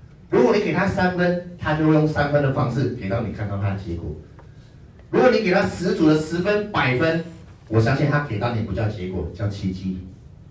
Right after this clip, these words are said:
因为你不是用脑袋去算的，你是完全百分之百用相信怎么样去算的。所以伊思碧媞不是用脑袋来做的。很多市场上的商机，很多市场上的先机前-，前辈们，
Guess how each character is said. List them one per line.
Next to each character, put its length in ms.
因 120
为 60
你 160
不 100
是 140
用 160
脑 220
袋 160
去 120
算 280
的， 60
你 100
是 160
完 160
全 200
百 160
分 180
之 60
百 180
用 180
相 360
信 320
怎 100
么 60
样 280
去 120
算 220
的。 80
所 160
以 120
伊 60
思 200
碧 140
媞 160
不 120
是 140
用 180
脑 220
袋 200
来 160
做 220
的。 120
很 260
多 200
市 280
场 300
上 220
的 120
商 400
机， 300
很 240
多 100
市 140
场 180
上 160
的 80
先 360
机 200
前-， 460
前 320
辈 160
们， 160